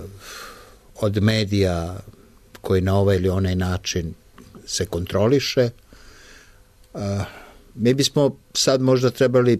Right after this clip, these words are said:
pre svega da govorimo o javnom servisu, ali on je već sužen takav kakav je i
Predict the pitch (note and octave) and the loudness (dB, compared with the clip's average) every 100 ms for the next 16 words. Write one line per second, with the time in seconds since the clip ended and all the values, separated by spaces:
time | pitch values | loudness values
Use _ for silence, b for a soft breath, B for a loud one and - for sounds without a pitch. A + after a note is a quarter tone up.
0 | - - A#2+ - A#2+ A#2+ A2+ G#2+ A2+ A#2+ | -2 0 0 2 2 4 2 4 6 6
1 | A#2 A2 A2 G2+ - G#2+ G#2 G#2+ A2 G#2+ | 4 4 4 2 2 2 4 2 2 2
2 | A2+ G#2 - B2 B2 A#2 - A2+ A#2 A#2+ | 2 0 2 2 2 -2 2 2 4 4
3 | B2 A#2 B B B B - B2 B2+ - | 4 2 B B B B 0 2 2 2
4 | D3 C#3 B2 G#2+ A2+ A#2 B2 G2+ G#2+ G#2 | 4 4 2 0 -2 0 0 0 -2 0
5 | C3+ A#2+ A#2+ A#2 A2+ A2+ - C#3 | 2 2 4 4 4 2 0 0